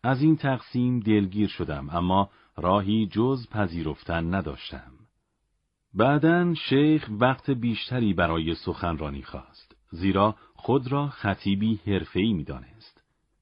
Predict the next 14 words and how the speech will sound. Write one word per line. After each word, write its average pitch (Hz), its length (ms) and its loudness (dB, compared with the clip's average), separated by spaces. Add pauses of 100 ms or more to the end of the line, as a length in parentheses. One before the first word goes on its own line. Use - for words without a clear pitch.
(120)
گفت: 110 400 2 (500)
«اجازه 196 400 2
دهید 185 420 2 (200)
کمی 226 420 2
پس 131 300 -2
از 117 200 0
منبر 117 440 0
سید، 143 580 0 (240)
یعنی 92 360 0
من، 92 400 -2 (260)
من 175 340 2
به 101 120 4
منبر 87 360 2
بروم.» 69 500 -10